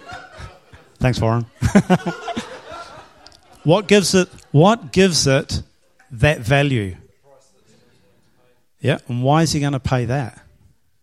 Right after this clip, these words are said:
It's only one of them. And who painted it? Tell you now, here's a clue. It wasn't me. <laughs>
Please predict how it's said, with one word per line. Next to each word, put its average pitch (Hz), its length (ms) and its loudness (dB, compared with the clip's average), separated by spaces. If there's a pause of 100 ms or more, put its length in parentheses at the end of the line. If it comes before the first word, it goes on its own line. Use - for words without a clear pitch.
(440)
It's - 120 -6
only 139 140 2
one 143 220 4
of 123 80 0
them. 143 220 -6 (1040)
And 98 120 -10
who 117 180 6
painted 147 440 0
it? - 220 -14 (760)
Tell 147 160 2
you 135 60 -2
now, 127 200 0
here's 120 160 0
a 123 60 -2
clue. 185 260 0 (400)
It - 220 -10
wasn't 123 260 0
me. 127 220 -2 (240)
<laughs> - 60 -2